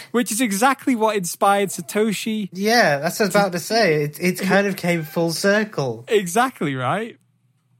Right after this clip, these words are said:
Speaker 1: So, um, it was released originally in twenty nineteen, apparently, uh, but the Master Ball one will be out this month.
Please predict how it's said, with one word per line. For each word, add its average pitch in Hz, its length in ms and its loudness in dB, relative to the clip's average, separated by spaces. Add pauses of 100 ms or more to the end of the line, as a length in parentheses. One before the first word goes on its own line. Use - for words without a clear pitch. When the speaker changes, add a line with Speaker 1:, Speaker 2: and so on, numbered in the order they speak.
(160)
Speaker 1:
So, 185 520 0 (720)
um, 165 720 0 (880)
it 160 180 2
was 214 300 2
released 196 560 -2 (140)
originally 151 720 0
in 120 80 -6
twenty 127 240 -4
nineteen, 120 460 -2
apparently, 113 640 -8 (100)
uh, 123 380 0
but 127 180 -6
the 131 80 -2
Master 165 460 2
Ball 131 300 2
one 123 260 2
will 123 100 0
be 131 140 0
out 135 240 2
this 120 200 -6
month. 117 520 -4